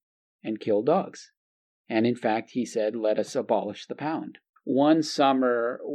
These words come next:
there was, uh, infighting between the mayor's office and the health commissioner,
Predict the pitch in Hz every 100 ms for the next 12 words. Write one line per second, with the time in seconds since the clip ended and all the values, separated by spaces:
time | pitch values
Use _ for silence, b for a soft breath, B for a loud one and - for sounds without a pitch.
0 | 143 127 123 120 110 - - 120 110 117
1 | 143 160 151 135 123 120 113 110 107 123
2 | 101 135 120 117 123 135 139 120 117 113
3 | - 104 135 117 110 127 160 - - 113
4 | 104 - 113 107 104